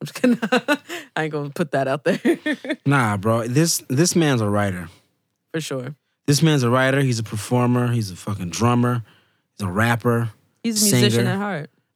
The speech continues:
Speaker 2: Like, it's what he does.
Speaker 1: Mm-hmm.
Speaker 2: And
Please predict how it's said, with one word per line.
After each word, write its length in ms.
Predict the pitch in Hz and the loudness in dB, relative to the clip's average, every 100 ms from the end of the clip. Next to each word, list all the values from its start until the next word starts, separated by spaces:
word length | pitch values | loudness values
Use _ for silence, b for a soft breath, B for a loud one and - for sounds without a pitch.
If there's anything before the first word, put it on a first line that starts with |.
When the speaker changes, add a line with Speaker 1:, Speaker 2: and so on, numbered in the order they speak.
| 117 | -2
Speaker 2:
Like, 320 | 117 113 110 | 0 2 0
it's 120 | 139 | 0
what 160 | 180 180 | 2 2
he 120 | 123 | 0
does. 600 | 87 107 120 80 82 202 | -2 -2 -2 -2 -4 -6
Speaker 1:
Mm-hmm. 100 | 220 226 _ _ _ _ _ _ _ _ _ _ - | -6 -10 _ _ _ _ _ _ _ _ _ _ -2
Speaker 2:
And 540 | 117 117 113 107 - | 2 2 2 0 -2